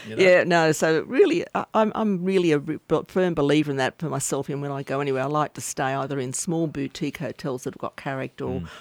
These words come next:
Speaker 2: or an old building like something like that. I don't go for the other modern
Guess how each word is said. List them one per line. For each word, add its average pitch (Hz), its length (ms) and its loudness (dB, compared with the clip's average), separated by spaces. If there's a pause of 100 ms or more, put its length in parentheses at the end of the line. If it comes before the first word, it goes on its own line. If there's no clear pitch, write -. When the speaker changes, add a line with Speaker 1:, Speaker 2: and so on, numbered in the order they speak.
Speaker 2:
or 156 160 0
an 147 80 -2
old 139 220 0
building 139 400 -6
like 123 240 -8
something 127 340 -8
like 82 220 -10
that. 120 120 -8
I 120 80 -6
don't 135 380 -6
go 131 240 -6
for 135 160 -8
the 123 140 -4
other 120 260 -6 (300)
modern 131 480 -6